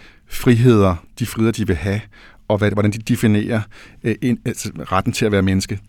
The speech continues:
der hvor de nu befinder sig. Altså også i en verden, der jo er, er i den grad præget af, hvordan vi andre har opfattet, øh, menneskerettigheder på.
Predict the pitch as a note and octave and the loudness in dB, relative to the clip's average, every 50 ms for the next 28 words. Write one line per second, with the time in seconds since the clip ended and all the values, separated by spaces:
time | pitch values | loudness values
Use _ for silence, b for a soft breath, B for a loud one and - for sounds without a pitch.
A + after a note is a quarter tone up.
0 | - A#2 G#2+ F#2 F#2+ F#2 F#2 - - C#3+ C#3 - - _ _ _ - G#2 G2+ F#2+ | 0 0 2 2 0 -4 -6 -4 -2 -2 -2 -2 -6 _ _ _ -2 -2 -2 -2
1 | - - - - A2 G2+ - G2 - E2 - - G2 B B B B B B B | -4 -10 -10 -8 -6 -6 -4 -6 -6 -6 -8 -10 -10 B B B B B B B
2 | B - - A2+ - A2+ F#2+ - A#2 A2 - C3+ A2+ G2+ F2+ F#2+ F2 F2 G2 A2+ | B -16 -12 -8 -6 -6 -2 0 0 0 2 2 2 2 2 2 2 2 0 -2
3 | G2+ F2+ E2+ E2+ E2+ F2 F2 - - F2 E2+ - - E2 E2+ D#2+ E2 - - - | -2 -2 -4 -4 -4 -4 -6 -6 -8 -8 -8 -8 -8 -8 -8 -8 -8 -8 -10 -10
4 | - - C3+ B2+ G#2 - - - - - - - - A#2 A#2 A#2+ C#3+ D#3+ C#3+ - | -2 0 0 0 0 -2 -6 -8 -8 0 4 4 6 6 6 6 6 4 4 2
5 | A#2 G2 F#2 D2 F#2 F2+ F#2+ F2+ F2 F2 G2+ F#2+ - - B2 E3 G3+ G#3+ A#3 G#3 | 0 -2 -2 -2 -2 -2 -2 -2 -2 -2 -4 -4 -2 2 4 6 6 6 4 2
6 | B2 A2+ G#2 - F2+ F#2 - - - D#2 - D#2+ E2 - b b b b b b | 2 2 0 0 0 0 -2 -2 -4 -4 -4 -6 -8 -10 b b b b b b
7 | b - - - F#2 F#2 F2+ F2 - - - - - - - - - - - - | b -14 -10 -8 -6 -6 -6 -6 -8 -10 -12 -16 -20 -16 -12 -10 -10 -10 -10 -6
8 | - G2+ F#2 F2 E2+ - - F2+ E2 E2 - E2+ E2+ F#2 F#2 F2+ - - - _ | -4 -4 -2 -4 -4 -6 -8 -8 -6 -6 -6 -8 -8 -8 -10 -10 -12 -16 -10 _
9 | - G#2 G#2 - | -4 -4 -4 -6